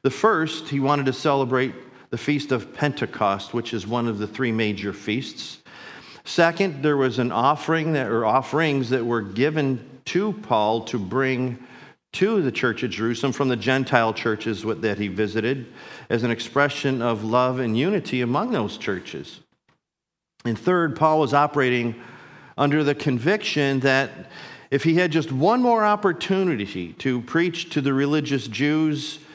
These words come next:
his reason for believing in Jesus as Messiah and Savior of the world, that somehow, in some way, God would use that to kind of flip a light switch and a light would go on and they would become followers of Jesus. That was Paul's heart,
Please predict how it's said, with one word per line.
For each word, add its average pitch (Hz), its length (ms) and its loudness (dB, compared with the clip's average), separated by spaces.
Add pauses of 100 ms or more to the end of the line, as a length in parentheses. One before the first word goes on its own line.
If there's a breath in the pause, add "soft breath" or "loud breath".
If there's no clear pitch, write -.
(760 loud breath)
his 107 200 0
reason 170 500 2
for 160 160 2
believing 143 600 0
in 160 120 2
Jesus 151 480 0
as 139 220 2
Messiah 147 560 2
and 120 100 0
Savior 147 420 2
of 135 40 2
the 127 100 2
world, 135 200 2
that 131 160 2
somehow, 202 800 2
in 147 140 2
some 226 380 2
way, 147 240 4
God 185 260 4
would 180 160 2
use 196 380 0
that 147 300 2
to 151 160 0
kind 160 200 2
of 147 80 2
flip 214 320 0
a 196 40 -2
light 170 280 2
switch 170 360 -2
and 147 80 2
a 135 60 4
light 139 440 2
would 190 160 2
go 156 200 2
on 143 340 2 (400 loud breath)
and 143 120 4
they 165 80 4
would 170 140 2
become 151 320 2
followers 131 640 2
of 110 80 -2
Jesus. 110 340 -2
That 220 160 4
was 240 160 0
Paul's 165 360 0
heart, 180 280 0